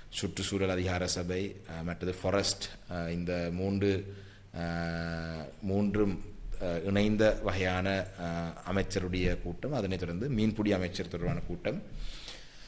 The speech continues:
அஹ், மாவட்ட அபிவிருத்தி குழு கூட்டம் உண்மையிலேயே நாங்கள் ஒரு அரை மணி நேரத்துக்கு மேல் அதிகமாக செய்ய முடியாம போனது. ஏனென்றால்,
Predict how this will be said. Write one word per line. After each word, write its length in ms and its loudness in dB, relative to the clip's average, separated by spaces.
அஹ், 220 10
மாவட்ட 520 12
அபிவிருத்தி 280 8
குழு 180 0
கூட்டம் 280 2
உண்மையிலேயே 360 2
நாங்கள் 260 2
ஒரு 160 4
அரை 140 4
மணி 220 2
நேரத்துக்கு 320 2
மேல் 140 0
அதிகமாக 440 0
செய்ய 260 2
முடியாம 420 0
போனது. 240 -2
ஏனென்றால், 380 0